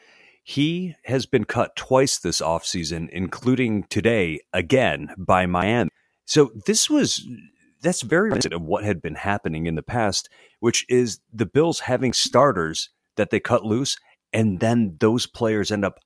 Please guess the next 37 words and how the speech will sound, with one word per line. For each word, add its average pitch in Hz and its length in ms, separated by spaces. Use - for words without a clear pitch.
out 101 180
of 87 120
the 98 100
N 95 140
F - 160
L. 85 280
That's 135 280
not 107 440
a 98 60
good 87 180
sign. 65 440
What 110 180
you 101 80
want 127 440
is 101 200
to 104 80
have 107 160
enough 101 360
depth 123 320
and 107 100
enough 95 280
talent 127 400
on 107 120
your 92 140
roster 110 500
that 95 200
when 101 140
they 104 80
get 104 220
cut, 135 360
other 117 140
teams 120 300
are 110 80
saying, 107 380
"Hey, 143 160
great." 143 360
Or 120 400